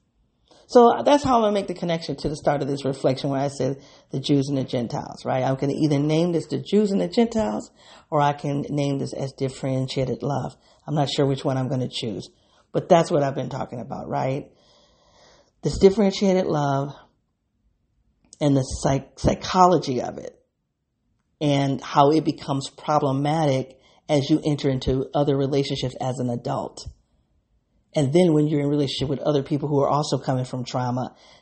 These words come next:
that it just keeps bumping against each other. And it's not a pretty situation. It's not a pretty situation. So this reflection is not done. But if any part of this reflection where I'm talking about differentiated love and, you know, being accepted, con-,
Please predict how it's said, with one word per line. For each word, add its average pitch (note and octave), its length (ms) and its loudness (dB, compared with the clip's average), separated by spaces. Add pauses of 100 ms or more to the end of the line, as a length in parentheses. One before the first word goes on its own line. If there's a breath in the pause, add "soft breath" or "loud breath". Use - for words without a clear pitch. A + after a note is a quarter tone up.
(120)
that D3+ 240 2
it E3 160 0
just - 180 -4
keeps - 280 -2
bumping D#3+ 320 0
against C3+ 400 -2
each - 160 -6
other. - 380 -10 (100)
And D3+ 100 -4
it's D3 140 -6
not E3+ 200 2
a E3 160 0
pretty A#2 260 -6
situation. - 640 -14 (920)
It's - 120 -20
not C3 200 0
a - 40 -4
pretty A#2+ 240 -2
situation. B2 420 -4
So C#3 140 2
this F#3+ 240 0
reflection F3+ 400 -2
is C3 160 -4
not C3+ 240 -2
done. B2 280 -6 (540 soft breath)
But D#3 220 4
if D3+ 160 -2
any F3+ 180 2
part G#3 320 2
of D#3 140 2
this - 200 -8
reflection C3 460 -6
where B2 80 -4
I'm A#2+ 80 -10
talking C#3+ 460 -2
about C3 340 -4
differentiated B2 640 -6
love C3 380 -6
and, D2 240 -12 (560 soft breath)
you D3 140 0
know, B2 300 -4 (140)
being C#3+ 300 2
accepted, C3 680 -4
con-, - 400 -18